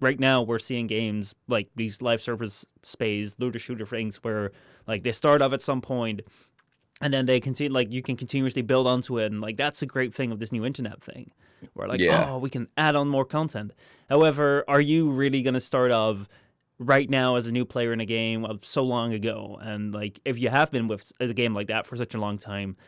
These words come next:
Speaker 1: like,
Speaker 2: Mm-hmm.
Speaker 1: a lot of these people are just, like, kinda forcing themselves to continue to play it. So
Speaker 2: Yeah.
Speaker 1: I feel like we're, we're looking at, like, a franchise fatigue where, because we don't no longer have,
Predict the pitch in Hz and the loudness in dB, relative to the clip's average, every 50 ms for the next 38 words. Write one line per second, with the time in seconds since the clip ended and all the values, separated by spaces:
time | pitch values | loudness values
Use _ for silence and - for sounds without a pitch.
0 | _ _ _ _ _ _ - 98 117 117 82 76 78 87 - - 135 135 131 151 | _ _ _ _ _ _ -4 -2 0 0 0 -2 -4 -6 -6 -4 -2 2 4 6
1 | 151 151 139 127 120 - - 131 113 - 107 98 113 - 120 101 - 127 110 95 | 6 6 6 4 0 -2 -2 -6 -4 -4 -6 -6 -6 -6 -6 -6 -4 -6 -6 -6
2 | - - 120 104 95 101 95 - 117 101 95 - 123 - - 104 - 107 92 90 | -4 -4 -6 -6 -6 -6 -8 -6 -6 -6 -6 -8 -10 -10 -10 -10 -10 -10 -10 -10
3 | - - - 104 - - - - _ _ _ _ _ _ - - 131 117 110 110 | -12 -12 -10 -10 -10 -10 -12 -14 _ _ _ _ _ _ -6 -2 0 2 4 4
4 | 110 92 85 78 64 - - 131 143 143 - 220 208 165 147 139 127 120 - - | 4 6 6 6 6 4 4 4 4 4 6 6 6 6 6 4 4 4 2 0
5 | 123 120 120 120 117 113 107 117 120 117 127 123 - 127 113 - - 110 101 98 | 0 2 2 2 2 0 2 0 2 0 0 0 0 -4 -4 -2 -4 -6 -6 -6
6 | - _ _ - - 101 - _ _ - _ _ - - - - - - 123 127 | -8 _ _ -20 -20 -20 -20 _ _ -20 _ _ -4 -2 -2 -2 0 2 2 4
7 | 135 131 - 139 127 123 117 - - - - 107 - - 127 120 113 110 107 101 | 4 2 0 0 0 0 0 -2 -4 -8 -8 -10 -6 -4 -2 -2 0 0 -2 -2
8 | 98 95 - _ _ _ _ _ _ _ _ - - 117 113 110 110 110 110 110 | -6 -10 -14 _ _ _ _ _ _ _ _ -8 -4 -2 0 0 0 0 2 2
9 | 110 110 - - - 123 110 - 131 - - 135 127 120 113 110 127 123 110 135 | 0 0 -2 -4 -10 -8 -4 -4 -4 -2 0 0 0 0 0 0 0 4 6 6
10 | 131 127 131 131 135 135 135 131 127 127 117 123 120 117 - | 6 6 6 4 4 4 4 4 2 2 2 2 2 2 0